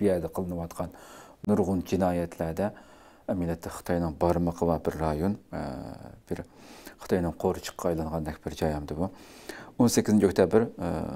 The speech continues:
Mandalay shahridagi Xitoy bosh konsulxonasida portlash, e, voqeasi yuz berib, e,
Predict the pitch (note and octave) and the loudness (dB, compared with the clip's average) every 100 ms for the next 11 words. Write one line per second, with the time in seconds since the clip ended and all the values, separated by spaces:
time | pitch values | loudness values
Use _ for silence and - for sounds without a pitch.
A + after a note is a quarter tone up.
0 | - - F2 G2 G2+ G2 F#2+ G#3+ - G#2+ | -10 -4 4 6 8 8 6 4 4 2
1 | - E3+ E3+ - - F#2 E2+ - - E2+ | 4 2 0 -2 2 4 4 0 0 -2
2 | E2 E2+ F2 E2+ G2+ G#2 - - - - | -2 -2 -2 0 -2 -4 -8 -20 -20 -20
3 | - - G#2+ E2+ - F2 - - - - | -18 -2 0 0 2 0 0 -10 -10 -8
4 | D#2+ D2 - - F#2+ - F2+ - E2 - | -6 -6 -8 -12 -4 2 2 2 -2 -2
5 | E2 E2+ E2+ G#2 - - - - - - | -4 0 0 0 -6 -18 -20 -20 -20 -12
6 | - | -8